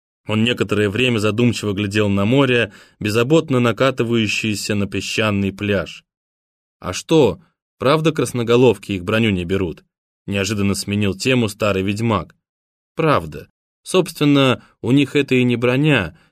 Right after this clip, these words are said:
а нечто вроде кожи, во всяком случае не металл. Мы с Ранвальдом так и не сумели вычленить что-либо похожее на структуру,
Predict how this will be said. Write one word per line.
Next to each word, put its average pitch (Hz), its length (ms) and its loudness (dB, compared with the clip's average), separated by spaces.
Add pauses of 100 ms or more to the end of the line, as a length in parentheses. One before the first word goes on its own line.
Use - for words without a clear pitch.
(100)
а 104 100 -6
нечто 113 400 -2
вроде 113 480 0 (260)
кожи, 131 560 2 (280)
во - 100 -10
всяком 117 360 -2
случае 120 480 0
не 117 120 0
металл. 123 540 0 (420)
Мы 123 220 2
с - 80 -4
Ранвальдом 120 840 2 (260)
так 160 200 0
и 147 60 2
не 135 100 4
сумели 131 400 2
вычленить 120 600 2
что-либо 120 440 2
похожее 113 600 2
на 113 100 0
структуру, 123 760 0